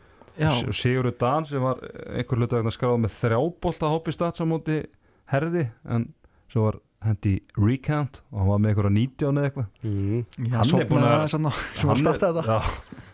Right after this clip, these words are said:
Speaker 2: Sá er búinn að hann og Starri.
Speaker 3: Já.
Speaker 2: Þeir eru að tengja,
Speaker 1: Já, hvað
Speaker 2: tengja
Speaker 1: Starri
Speaker 2: saman
Speaker 1: með
Speaker 2: leiki.
Speaker 1: fjórtán í gær?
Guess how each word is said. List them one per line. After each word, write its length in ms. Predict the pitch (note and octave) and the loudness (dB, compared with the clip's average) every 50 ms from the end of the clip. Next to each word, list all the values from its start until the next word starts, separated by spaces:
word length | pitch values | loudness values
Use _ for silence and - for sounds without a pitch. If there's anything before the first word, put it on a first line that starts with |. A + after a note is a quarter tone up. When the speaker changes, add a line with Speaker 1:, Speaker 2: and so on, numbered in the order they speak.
| - _ _ | -20 _ _
Speaker 2:
Sá 220 | _ - - - G3+ | _ -6 -4 -2 0
er 160 | G3 E3+ C3 A#2+ | 0 0 0 2
búinn 160 | B2 A#2 A2+ | 2 2 2
að 80 | G#2+ | 2
hann 200 | G#2 C#3 F3+ F3+ C#3+ | 2 2 2 2 2
og 100 | A#2+ - | 0 0
Starri. 360 | - - F#3 - D#3 A2+ F#2 D#2+ - | 0 0 0 0 0 0 -2 -4 -4
Speaker 3:
Já. 160 | - B2 A2+ G2+ G2+ G2+ G2+ G2+ G2+ F#2+ | -2 0 2 2 2 2 2 0 0 -4
Speaker 2:
Þeir 220 | G2+ A#2+ A#2+ D3 F#3 | -4 -4 -2 0 0
eru 120 | F#3+ D#3+ A#2+ | 0 0 0
að 80 | G#2 - | 0 0
tengja, 340 | D3 E3+ - - B2 A2+ G#2+ - - | -2 -2 0 0 0 0 -2 -2 -2
Speaker 1:
Já, 160 | D3 C#3 C3 | 0 0 0
hvað 460 | A#2+ A#2 A#2 B2 B2 C3 - - C#3 C#3 | 0 -2 -4 -6 -8 -10 -6 -2 0 0
Speaker 2:
tengja 80 | D#3 D3+ | 2 2
Speaker 1:
Starri 160 | D#3+ D#3 - | 2 2 4
Speaker 2:
saman 120 | D#3+ E3 | 4 2
Speaker 1:
með 80 | C#3+ C#3 | 4 4
Speaker 2:
leiki. 40 | G3 | 4
Speaker 1:
fjórtán 280 | G#3 G#3 G3 A3+ G#3+ | 2 2 0 0 0
í 40 | G#3 | 0
gær? 200 | F#3+ D3 - - | 0 0 -2 -4